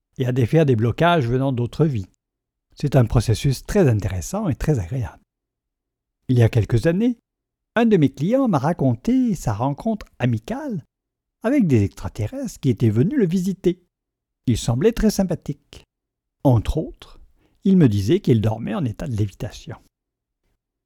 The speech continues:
En bon biquet croyant et obéissant, j'ai tout de suite mis cela sur le compte d'une imagination très fertile. Une autre fois, une femme m'a décrit sa vie dans une ville souterraine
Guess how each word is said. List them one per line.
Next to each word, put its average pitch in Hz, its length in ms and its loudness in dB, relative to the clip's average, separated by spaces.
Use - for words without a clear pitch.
En 156 180 4
bon 180 200 2
biquet 127 400 0
croyant 120 600 -2
et 160 140 2
obéissant, 139 560 -4
j'ai 127 200 0
tout - 220 -2
de 110 140 0
suite 143 440 -6
mis 123 200 0
cela 117 340 -6
sur 117 180 -6
le 107 120 -4
compte 131 380 0
d'une 110 200 -2
imagination 104 800 -4
très 180 240 0
fertile. 98 720 -2
Une 247 140 0
autre 233 240 4
fois, 302 400 0
une 160 180 2
femme 240 360 0
m'a 131 80 0
décrit 214 340 -2
sa 110 220 -2
vie 156 260 -8
dans 127 120 6
une 120 240 2
ville 165 320 0
souterraine 214 840 -2